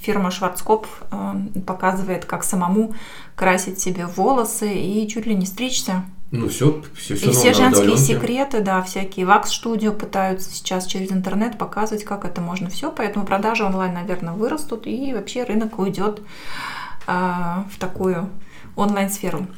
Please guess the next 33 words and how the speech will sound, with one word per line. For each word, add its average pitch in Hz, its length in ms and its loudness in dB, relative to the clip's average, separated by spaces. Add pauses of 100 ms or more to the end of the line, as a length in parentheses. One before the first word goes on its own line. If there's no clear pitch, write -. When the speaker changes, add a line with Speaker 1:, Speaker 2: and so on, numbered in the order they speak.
Speaker 1:
Ты, 233 80 -2
кстати 214 320 4
Speaker 2:
Марин, 143 380 12
э, 110 160 4
я 139 160 8
не 143 140 12
кстати, 196 340 2
э, 110 340 8
давай 123 240 8
тебя 110 260 2
хочу 117 180 -2
спросить, 139 320 -2
так 139 100 2
как - 100 -4
ты 123 120 0
помнишь 120 320 0
хорошо 107 320 -2
восьмидесятые 104 720 0
и 101 40 -2
девяностые, 104 600 4 (220)
Speaker 1:
Мгм. 240 380 2 (240)
Speaker 2:
ты 139 140 6
помнишь 226 240 0
те - 120 6
прически, 139 520 6
которые 98 340 2
носили 101 380 2
в 92 60 0
восьмидесятых 98 760 -2
и 101 40 -4
девяностых? 95 440 0
Speaker 1:
В 214 80 -2
восьмидесятых, 220 880 -2